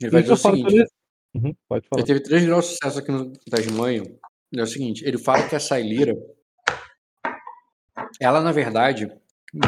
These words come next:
Speaker 1: é, ela é, é, bem, ela é fil-, ela é filha do Lord Iron Tyrion, que é o guardião do porto, de Porto Rei.
Speaker 2: Uhum.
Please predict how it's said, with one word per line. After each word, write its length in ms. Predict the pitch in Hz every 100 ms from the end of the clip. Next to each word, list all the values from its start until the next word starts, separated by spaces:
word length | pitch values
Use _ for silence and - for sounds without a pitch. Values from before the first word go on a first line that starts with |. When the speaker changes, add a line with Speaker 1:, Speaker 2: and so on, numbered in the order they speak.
| - -
Speaker 1:
é, 340 | 127 113 117 120
ela 280 | 117 123 120 120 117 110 - - _ - - - _ _ 247 - - _ _ _
é, 580 | 127 117 110 107 104 - - 117
é, 120 | 139
bem, 240 | 117 117
ela 180 | 101 123
é 20 |
fil-, 520 | 139 - 143 143 147 -
ela 600 | 123 113 113 117 120 120
é 200 | 120 117
filha 580 | 117 113 - 127 151 175 175 _ -
do 160 | 127
Lord 320 | 123 113 131 131 135
Iron 200 | 113 104
Tyrion, 440 | 104 113 95 95 95 _ _ - -
que 80 | 127
é 40 |
o 100 | 139
guardião 720 | 165 170 160 160 131 147 180 - _ _ -
do 220 | 143 143
porto, 520 | 143 160 156 - 120 - - 139
de 120 | - 117
Porto 320 | 139 139 160
Rei. 340 | 151 110 - _ - - - _ _ - -
Speaker 2:
Uhum. 420 | 113 113 107 98